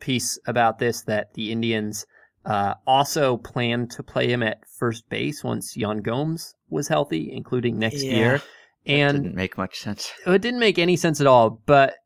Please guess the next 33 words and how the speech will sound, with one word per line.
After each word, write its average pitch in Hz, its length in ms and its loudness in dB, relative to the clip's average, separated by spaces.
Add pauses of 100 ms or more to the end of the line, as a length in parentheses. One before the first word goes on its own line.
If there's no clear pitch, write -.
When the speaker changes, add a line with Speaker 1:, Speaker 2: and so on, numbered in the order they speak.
(120)
Speaker 1:
besides 214 460 4
not 170 160 4
making 139 320 0
sense, - 680 -6 (200)
Nightingale 202 580 4 (200)
said 139 420 4
that 123 240 4 (180)
essentially 147 380 0
this 123 240 0
would 123 180 2 (280)
kill 143 300 4
his 127 240 4
free 127 280 2
agent 123 300 2
value 110 440 0 (260)
if 131 280 -2
Lucroy 123 420 4
was 113 180 2
playing. - 320 0
Uh, 147 200 8
in 131 100 2
fact, 123 240 4
I'll, 107 220 0 (140)
Lucroy 175 280 6
would 156 120 8
have 127 80 0
been 127 120 4
the 117 60 4
backup 185 340 6
catcher 147 380 6
playing 120 320 2
first 226 360 6
base 170 300 6